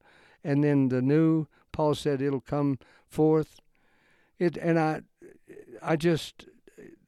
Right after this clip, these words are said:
there's so much you could say about the law, but he came and lived under the law, as it were, and overturned the power of the law, because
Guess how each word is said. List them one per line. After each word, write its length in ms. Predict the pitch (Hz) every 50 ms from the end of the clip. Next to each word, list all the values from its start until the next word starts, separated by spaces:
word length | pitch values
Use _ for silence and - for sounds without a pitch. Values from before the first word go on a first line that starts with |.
| - - - -
there's 180 | 160 160 151 139
so 220 | - - 196 190
much 220 | 180 170 165 151 - _ _ _ _
you 160 | - 165 147
could 160 | - - 143
say 260 | - - - 151 147
about 300 | 143 135 123 139 139 135
the 100 | - 139
law, 420 | 135 131 131 131 127 127 127 123 120 - _ - - _ _ _
but 160 | 165 165 156
he 260 | 156 143 - 196 202
came 440 | 185 - - 180 185 180 175 170 160
and 200 | 156 143 143 143
lived 460 | 151 165 170 165 151 143 127 123 - - _ _ _ _ -
under 320 | 143 165 175 165 160 151
the 160 | 131 131 131
law, 220 | 131 139 139 135 135
as 180 | 135 131 117
it 140 | 127 120 113
were, 400 | 127 135 143 143 135 127 117 117 - - - - _
and 180 | 147 151 156
overturned 560 | 160 170 160 151 147 - - 160 165 160 147 123
the 80 | 127
power 520 | 113 - - 165 170 175 170 151 135 127 123
of 140 | 117 110
the 100 | 120 123
law, 360 | 120 120 123 120 123 123 123 120 - - - _ _
because 760 | - 135 - - - 170 175 170 156 139 131 127 117 - -